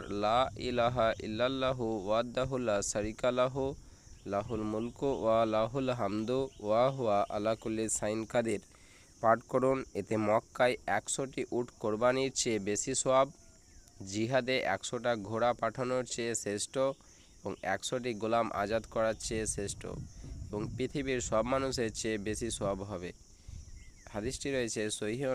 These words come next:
নাসা, সহিহ তারগিব, ছশো একানব্বই নম্বর হাদিস। পরবর্তী আমল, নবম নম্বর আমলটি হচ্ছে যে বাজারে প্রবেশ করে লা ইলাহা ইল্লাল্লাহু ওয়াহদাহু লা শারিকা লাহু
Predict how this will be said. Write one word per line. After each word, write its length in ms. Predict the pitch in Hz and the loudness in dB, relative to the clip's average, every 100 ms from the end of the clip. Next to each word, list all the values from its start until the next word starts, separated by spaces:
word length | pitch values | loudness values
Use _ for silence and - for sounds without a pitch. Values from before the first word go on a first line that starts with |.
| 127 | 0
নাসা, 340 | 123 - 131 131 - - | 0 2 2 2 -4 -8
সহিহ 260 | 104 101 101 98 | -2 0 -2 -2
তারগিব, 420 | - 101 107 127 131 - - - - - - - | 0 0 0 -2 -4 -8 -20 -20 -20 -20 -20 -8
ছশো 280 | - 113 127 113 | -4 -2 -2 -2
একানব্বই 440 | - 117 113 113 113 | 0 -2 -2 -2 -2
নম্বর 200 | 110 107 113 | 0 0 -2
হাদিস। 260 | 92 82 - - - - - - - - - - - - - - - - - - - | -4 -6 -10 -12 -20 -20 -20 -20 -20 -20 -20 -20 -20 -20 -20 -20 -20 -20 -18 -16 -6
পরবর্তী 520 | 104 117 135 - 143 135 - | -2 0 0 0 -2 0 2
আমল, 260 | 123 135 135 - - - 113 | 2 2 0 -6 -16 -10 -2
নবম 300 | 104 104 123 131 | 0 2 0 0
নম্বর 240 | 127 127 123 - | 0 2 2 2
আমলটি 360 | 107 117 127 135 | 0 0 0 -2
হচ্ছে 260 | 139 - 139 127 110 | -2 0 0 0 0
যে 80 | 107 92 | -2 2
বাজারে 360 | 98 110 127 131 120 | 4 6 4 2 0
প্রবেশ 280 | 110 120 139 - | 0 2 2 2
করে 180 | 107 82 - - - 104 101 | 0 0 -6 -14 -14 -6 0
লা 180 | 104 117 127 131 | 4 4 4 0
ইলাহা 380 | 135 135 139 139 135 | -2 0 2 2 0
ইল্লাল্লাহু 560 | 117 113 127 131 131 139 131 | 0 -2 -2 0 0 0 0
ওয়াহদাহু 440 | 113 107 110 123 139 127 | 0 0 0 -2 -2 0
লা 80 | 113 110 | 0 2
শারিকা 360 | 117 107 110 127 127 | 0 -2 -2 2 2
লাহু 240 | 131 139 | 2 0